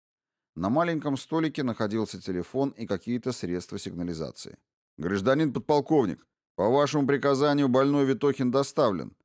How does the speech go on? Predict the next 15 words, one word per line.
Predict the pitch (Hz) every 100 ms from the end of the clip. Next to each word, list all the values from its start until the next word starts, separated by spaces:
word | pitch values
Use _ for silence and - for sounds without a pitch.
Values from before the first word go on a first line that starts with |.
| _ -
доложил | 85 87 85 113
санитар | 120 110 87 87 87
по-военному. | 92 90 82 57 52 50 - _ _ _ _ _ -
«Здравствуйте, | 95 - 175 170 156 110 107
Юрий | 98 87 80
Александрович». | 78 87 - 78 64 58 53 - _ _ _ _ _
Высокомерно, | 98 113 120 131 131 156 143 123
ласково, | 107 110 - - 135
по-барски | - 117 85 98 113 - 135
приветствовал | 117 92 85 85 - 107 104
меня | 90 80 82 87
Прус. | - 60 - - _ _ _ _ _
«Здравствуйте, | - 92 107 101 80 -
гражданин | - 76 76 76 65
подполковник», | - - 64 - - - -